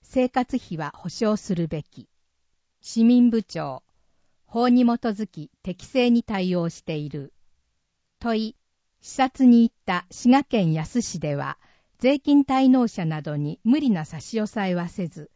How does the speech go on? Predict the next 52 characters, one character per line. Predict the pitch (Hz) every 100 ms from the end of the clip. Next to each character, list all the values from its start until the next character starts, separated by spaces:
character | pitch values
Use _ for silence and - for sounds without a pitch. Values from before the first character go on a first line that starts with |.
| _ _ _
生 | - 277 285
活 | 269 -
困 | - 262 262
窮 | - 254
の | 240 240
サ | - 240
イ | 185
ン | 151
と | 160
捉 | 143 156 156
え、 | 143 - _ _
総 | _ - 294
合 | 320 311
的 | 302 302 -
な | 269
支 | 262 - 254
援 | 190 151
を | 147
行 | - 160
い、 | 156 151 147 -
就 | - 254 254
労 | 247 240
に | 233
も | 190 151
つ | - 165
な | 147
げ、 | 143 139 - _ _ _ -
安 | 240 269
定 | 262 262
し | -
た | 254
納 | 226 247 262
税 | 262 254
を | 233
図 | 220 220 214
る | 156
生 | - 254
活 | - 262 _
再 | 247 240
建 | - 240 220
型 | 214 - 208
の | 196
支 | - 208
援 | 220 220
体 | 220 196
制 | 175 151 147
が | 143
で | 139
き | 180 -
て | 156
い | 147
る。 | 151 160